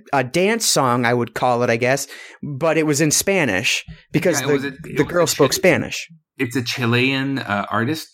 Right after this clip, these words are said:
Speaker 2: 'cause this was
Speaker 1: Okay.
Speaker 2: filmed in, uh, in Chile.
Speaker 1: Yes. Yeah, I saw
Speaker 2: Um,
Speaker 1: that.
Speaker 2: so there's a, there's, you know, and he's filmed his last few movies in Chile, uh, you know,
Speaker 1: Mm-hmm.
Speaker 2: Green Inferno, as
Speaker 1: Right.
Speaker 2: well as Aftershocks, which if you can find
Speaker 1: Oh,
Speaker 2: on
Speaker 1: yeah.
Speaker 2: Netflix, it is fucking good. Think of a disaster movie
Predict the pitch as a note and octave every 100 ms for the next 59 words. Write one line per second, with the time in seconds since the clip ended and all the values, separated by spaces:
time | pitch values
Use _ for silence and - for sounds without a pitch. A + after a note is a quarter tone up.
0 | - A#2+ D3+ - F3 C3+ C3+ C#3 - A2
1 | A2+ A2+ G2+ G2 F#2+ G2 G2 - - C#3+
2 | G2 - _ F3 D#3+ - - - - C#3
3 | C3+ - C#3 B2+ A2+ - - _ _ _
4 | A#2 - A#2 A2 A2 A#2 B2 A#2 B2 A2+
5 | A#2 A#2+ A2+ A2+ - - C3 B2 C#3 G#3
6 | - E4 B3 D3 E3 - - A#3+ A3 A2
7 | G2 - G2 F2 E2+ - F#2 F2+ G2+ B2+
8 | A2 A#2+ B2 G#2 - C#3+ D3+ D3+ - -
9 | - G#2+ C#3 A2+ A#2 A2 A2+ - C3 A#2+
10 | F2+ D#2 - - A2 G2 - B2 D3 C3
11 | C3 B2+ G2+ - C#3+ F3 - - _ -
12 | - - A#2 A2+ A2 - B2 C3 B2+ G2+
13 | G#2 A#2+ B2 - - _ _ _ _ _
14 | - - D3 D3 D3+ A2+ G2+ G#2 G#2+ -
15 | C#3+ D3 C#3+ D#3+ G3 G3+